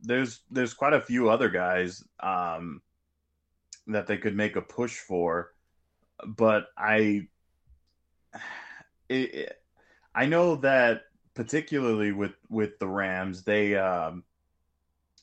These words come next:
they have some cap space, but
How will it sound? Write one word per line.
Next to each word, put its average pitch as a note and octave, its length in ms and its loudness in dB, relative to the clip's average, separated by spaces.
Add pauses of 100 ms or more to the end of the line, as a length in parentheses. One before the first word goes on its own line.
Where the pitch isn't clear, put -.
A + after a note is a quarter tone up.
(160)
they G#2+ 120 -2
have D3+ 240 -4
some C3 180 -4
cap A2+ 300 -2
space, - 680 -8 (1900)
but G#2+ 380 6